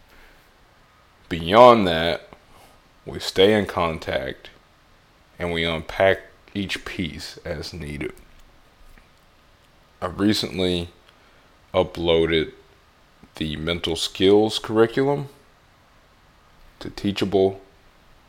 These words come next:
and in the process now of hammering out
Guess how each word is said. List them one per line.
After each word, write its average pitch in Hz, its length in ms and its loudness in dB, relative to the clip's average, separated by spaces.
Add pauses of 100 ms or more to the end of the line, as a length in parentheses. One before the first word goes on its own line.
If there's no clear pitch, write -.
(460)
and 80 100 -8
in 78 80 -6
the 71 100 -10
process 82 1080 4 (1000)
now 82 520 -2
of - 220 -10
hammering 78 460 -6
out 67 280 -8